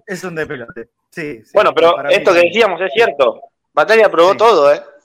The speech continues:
Speaker 2: Probó todos los esquemas, probó con todos los jugadores. En,
Speaker 1: Sí,
Speaker 2: en el momento
Speaker 1: claro.
Speaker 2: que se vaya, que decía irse, no se le
Speaker 1: Ujú.
Speaker 2: puede recriminar, por lo menos que no lo intentó. O que no probó,
Speaker 1: Sí.
Speaker 2: mejor dicho.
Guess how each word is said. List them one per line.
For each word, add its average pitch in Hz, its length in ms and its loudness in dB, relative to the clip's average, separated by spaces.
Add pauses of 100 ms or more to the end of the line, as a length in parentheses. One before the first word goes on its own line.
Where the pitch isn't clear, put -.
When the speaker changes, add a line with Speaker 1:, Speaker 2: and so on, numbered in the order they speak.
(200)
Speaker 2:
Probó 156 240 4
todos 208 180 4
los 175 120 0
esquemas, 202 340 0
probó 175 260 2
con 165 140 -6
todos 185 140 4
los 156 120 2
jugadores. 175 580 2 (400)
En, 120 320 -2
Speaker 1:
Sí, 117 120 -12
Speaker 2:
en 131 120 -8
el 135 180 2
momento 185 360 0
Speaker 1:
claro. 160 80 2
Speaker 2:
que 156 60 -4
se 160 80 2
vaya, 185 300 2
que 151 80 -6
decía 151 360 0
irse, 175 500 -4 (560)
no 156 80 0
se 156 140 -4
le 151 80 0
Speaker 1:
Ujú. 123 60 -6
Speaker 2:
puede 165 160 4
recriminar, 151 480 -2
por 147 160 0
lo 151 80 2
menos 214 280 -2
que 165 100 -6
no - 80 -6
lo 160 80 0
intentó. 147 520 -2 (2250)
O 120 100 -2
que 113 100 -2
no 123 100 -2
probó, 123 300 2
Speaker 1:
Sí. 110 100 -16
Speaker 2:
mejor 104 220 -2
dicho. 104 200 -8